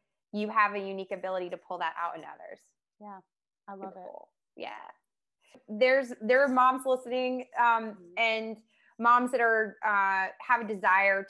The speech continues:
Speaker 1: to, um, maybe reinvent themselves by taking on a new challenge, starting a new business. Do you have any advice that you'd give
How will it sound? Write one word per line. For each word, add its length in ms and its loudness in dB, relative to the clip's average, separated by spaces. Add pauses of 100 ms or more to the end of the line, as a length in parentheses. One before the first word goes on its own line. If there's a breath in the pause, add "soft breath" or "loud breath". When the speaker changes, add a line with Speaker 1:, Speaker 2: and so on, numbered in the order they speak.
Speaker 1:
to, 580 -6 (580)
um, 520 -6
maybe 240 -2
reinvent 500 -4
themselves 640 -4 (140)
by 240 2
taking 360 -10
on 100 -4
a 20 -8
new 140 -10
challenge, 480 -6
starting 320 -6
a 20 -8
new 180 -10
business. 460 -6
Do 60 -10
you 60 -2
have 140 -6
any 120 -8
advice 360 -4 (300)
that 120 -4
you'd 220 -10
give 240 -8